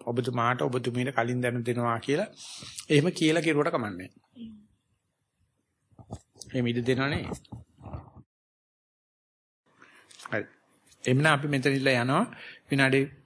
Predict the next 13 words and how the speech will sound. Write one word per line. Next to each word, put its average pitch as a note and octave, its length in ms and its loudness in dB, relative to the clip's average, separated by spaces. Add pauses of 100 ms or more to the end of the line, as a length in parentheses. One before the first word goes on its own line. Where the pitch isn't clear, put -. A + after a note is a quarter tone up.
(140)
පනස් C3 260 2
පහක C#3+ 280 2
විතර D3 220 0
කාලයක් C3 340 2
තියෙනවා B2 260 0
අපිට B2 160 -2 (720)
සක්මන් B2 440 0
භාවනාව C3+ 360 4
සඳහා. D3+ 340 2 (540)
අපි C3 260 0 (1400)
තුනට C#3 320 4
රැස් C3+ 280 4
වෙනවා G2+ 380 2